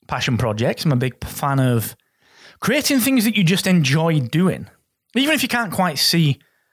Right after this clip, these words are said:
where they might lead. You know, that's what I did with Two Shots to the Head. And look, here we are today with podcast websites, excellence expected.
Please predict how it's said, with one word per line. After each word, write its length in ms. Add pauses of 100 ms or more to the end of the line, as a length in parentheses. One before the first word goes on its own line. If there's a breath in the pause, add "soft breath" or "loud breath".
(200)
where 140
they 60
might 260
lead. 280
You 60
know, 100
that's 160
what 100
I 120
did 100
with 160
Two 160
Shots 240
to 60
the 80
Head. 120
And 140
look, 160
here 160
we 80
are 160
today 260
with 160
podcast 380
websites, 520
excellence 440
expected. 560